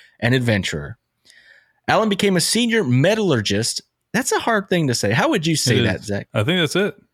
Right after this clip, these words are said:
Speaker 2: I think you got it.
Speaker 1: Metallurgist for the Allegheny Ludlum Steel Corporation, where he headed a metals team that developed over thirty different alloys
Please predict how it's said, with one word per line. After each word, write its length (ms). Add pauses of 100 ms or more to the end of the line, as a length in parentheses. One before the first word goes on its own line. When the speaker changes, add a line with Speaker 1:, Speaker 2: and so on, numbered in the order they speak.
(560)
Speaker 2:
I 40
think 140
you 100
got 260
it. 120 (340)
Speaker 1:
Metallurgist 840 (140)
for 280
the 300 (200)
Allegheny 800
Ludlum 600 (340)
Steel 400
Corporation, 680
where 120
he 160
headed 240
a 60
metals 420
team 340
that 160
developed 420
over 240
thirty 520 (120)
different 360
alloys 640